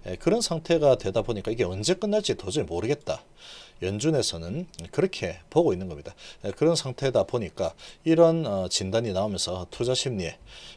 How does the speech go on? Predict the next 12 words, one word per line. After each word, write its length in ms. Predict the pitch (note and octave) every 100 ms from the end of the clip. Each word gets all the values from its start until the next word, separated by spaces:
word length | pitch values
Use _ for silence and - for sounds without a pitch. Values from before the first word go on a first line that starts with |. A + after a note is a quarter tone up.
| -
에, 260 | D#2+ D#2 D2+
좀 160 | - F2
찬물을 460 | - D3+ D#3 C3 -
끼얹은, 400 | A#2 B2 F2 E2
어, 80 | F2 -
그런 160 | A#2 B2
상태죠. 360 | - F2 F#2
이 120 | F2+
프로 180 | G#2 G#3+
이상 160 | E3+ A#2
급락을 440 | C#3 C#3 C3+ G#2+
했는데 500 | B2 G2 E2 F#2 D2